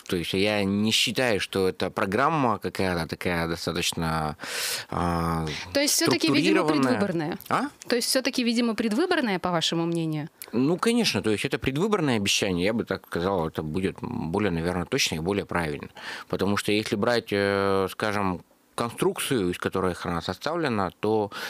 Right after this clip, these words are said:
Speaker 1: там нету, наверное, той идеологии, который, на основании которого, которой, а, эти цифры, которые там написаны, они будут достигаться. То есть за счет чего это будет реализовываться, то есть, ну, не совсем, что ли, понятно.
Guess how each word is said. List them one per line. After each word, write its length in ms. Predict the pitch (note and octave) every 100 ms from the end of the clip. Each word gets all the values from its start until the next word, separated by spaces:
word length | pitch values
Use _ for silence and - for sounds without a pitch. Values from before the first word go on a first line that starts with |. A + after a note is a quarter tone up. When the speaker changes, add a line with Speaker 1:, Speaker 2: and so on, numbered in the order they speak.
| -
Speaker 1:
там 580 | - D3 D3 A2 F#2+ G#2+
нету, 580 | C3 C#3 B2 A2 G#2+ F#2 - - _ _ _ _ - -
наверное, 360 | B2+ B2 A#2+
той 220 | A2 B2
идеологии, 840 | A2 G#2+ A2+ A#2+ C#3+ C3 A2+ F2+ D#2 - _
который, 460 | - G2+ - G#2 G#2
на 220 | G2+ G2+
основании 460 | G2+ A2+ A2 A2+ G#2+
которого, 720 | A2 - C3+ C3 G2+ F#2 E2+ - - - - -
которой, 440 | F#2+ D3 C#3+ G#2 - - - -
а, 360 | - F2 F2 F2
эти 460 | G#2 - A2+ G2
цифры, 420 | F#2+ - D#3+ - C3+
которые 340 | - G#2+ G2
там 480 | F#2 F2+ F2 F2 F2+
написаны, 540 | F2+ F2 D#3+ - G2+
они 240 | F2+ F#2 G2+
будут 280 | F2 F2+
достигаться. 640 | E2 - - E2+ D#2+ - - -
То 100 | G2+
есть 160 | F2+
за 60 | F2+
счет 220 | - A#2
чего 440 | - - G#2 A2+ E2+
это 140 | E2
будет 240 | F2 F2+ F#2
реализовываться, 960 | G2 A#2 D#3 F3 C#3+ G#2 - F#2 E2+ -
то 120 | F2+
есть, 140 | E2+
ну, 240 | B2+ D3 F2
не 120 | F2
совсем, 340 | - F#2+ G2
что 140 | F2+ F2
ли, 80 | D#2
понятно. 420 | D#2 D2 C#2+